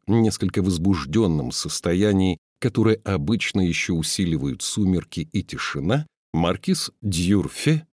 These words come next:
старик-эмигрант, пользовавшийся всеобщей любовью за свою чисто юношескую веселость и ту особую остроту, которую он придавал рассказам о былых своих любовных удачах, воспользовался минутой безмолвия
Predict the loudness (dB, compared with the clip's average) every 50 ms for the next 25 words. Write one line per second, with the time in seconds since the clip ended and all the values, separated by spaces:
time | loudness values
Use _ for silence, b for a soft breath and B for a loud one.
0 | _ -6 -4 -2 0 0 2 2 2 0 0 -2 0 0 2 2 2 2 2 2
1 | 2 2 0 0 0 0 2 2 2 2 0 2 0 0 0 -2 -2 -2 0 0
2 | -2 -2 -2 -2 0 2 2 2 0 0 -2 -4 -2 -2 -2 -2 0 0 0 0
3 | 0 0 0 -2 -2 -2 -2 -2 -2 -2 0 0 0 0 0 -2 -2 -4 -4 -2
4 | -4 -2 -2 0 0 0 0 0 0 2 0 0 -2 -4 -6 -8 -8 -8 -6 -6
5 | -6 -6 -4 -4 -4 -2 0 2 2 2 2 0 -2 -4 -8 -12 _ _ -2 -2
6 | 0 2 0 0 0 0 -2 -4 -2 -2 -2 0 2 2 2 2 2 2 2 0
7 | -2 -4 -4 -4 -2 0 -2 -2 -2 -2 -2 0 0 0 -2 -6 _ _ -4 -2
8 | -2 0 2 4 4 4 4 4 2 2 0 0 2 2 2 2 2 2 2 0
9 | 0 -2 -2 -2 0 0 0 0 0 -2 -4 -6 _ -4 -4 -2 0 0 2 2
10 | 2 2 0 -2 -4 -6 -4 -2 -2 0 0 -2 -2 -4 -4 -4 -4 -2 -2 -2
11 | -2 -2 -2 -2 -6 -6 -8 -10 -8 -8 -6 -4 -2 -2 -2 -2 0 -2 -2 -4
12 | -4 -8 _ _ _ _ _ -10 -4 0 0 0 0 0 -2 -2 0 0 2 4
13 | 4 4 4 4 4 4 4 6 6 4 4 4 2 2 2 2 0 0 0 0
14 | 2 2 4 4 4 4 4 4 2 2 -2